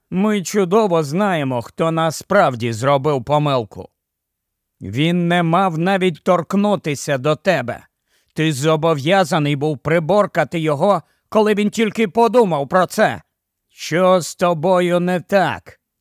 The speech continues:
Якісь проблеми?»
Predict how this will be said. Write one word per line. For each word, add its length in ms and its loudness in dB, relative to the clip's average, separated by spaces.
Якісь 920 -2
проблеми?» 760 0